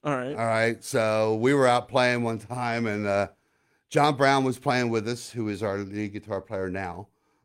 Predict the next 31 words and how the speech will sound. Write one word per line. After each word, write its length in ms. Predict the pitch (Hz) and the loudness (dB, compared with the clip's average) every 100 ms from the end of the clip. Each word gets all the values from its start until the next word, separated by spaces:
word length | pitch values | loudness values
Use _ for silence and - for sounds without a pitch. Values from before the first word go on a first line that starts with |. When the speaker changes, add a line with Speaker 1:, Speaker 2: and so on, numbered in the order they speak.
| - | -14
Speaker 2:
Um, 380 | 95 95 92 | -8 -8 -8
he 120 | 90 101 | -10 -10
was 140 | 98 | -12
playing 260 | - 92 90 | -10 -8 -8
with 160 | 87 | -10
us, 200 | 90 - _ | -12 -18 _
and, 340 | 92 98 104 95 | -10 -6 -4 -2
uh, 280 | 98 95 82 _ _ _ _ _ _ _ _ _ _ _ | -2 -4 -8 _ _ _ _ _ _ _ _ _ _ _
he 140 | 160 190 | 0 0
was 120 | 170 | 2
gonna 160 | 165 131 | 0 0
end 140 | 120 | -2
with 120 | 107 | -4
Purple 300 | 107 104 104 | -4 -4 -4
Rain. 340 | 98 95 85 80 | -8 -8 -12 -14
I 40 | |
was 100 | 80 | -12
like, 160 | 87 90 | -10 -6
"Okay, 260 | 120 120 98 | -6 -4 -4
go 140 | 117 | -2
ahead. 180 | 117 101 | -2 -2
I'll 200 | 110 123 | -4 -6
start 400 | - 120 113 - - | -4 -2 -2 -8 -12
breaking 320 | 123 117 120 | -8 -6 -4
my 160 | 107 120 | -4 -4
stuff 400 | 120 120 110 - | -4 -6 -6 -6
down." 460 | 107 104 107 101 - _ _ _ _ _ - | -8 -6 -8 -10 -14 _ _ _ _ _ -16
All 180 | 87 | -14
right. 240 | 92 82 - | -12 -16 -18
So 100 | 110 | -10
he's 420 | 123 139 95 87 | -4 -2 -4 -10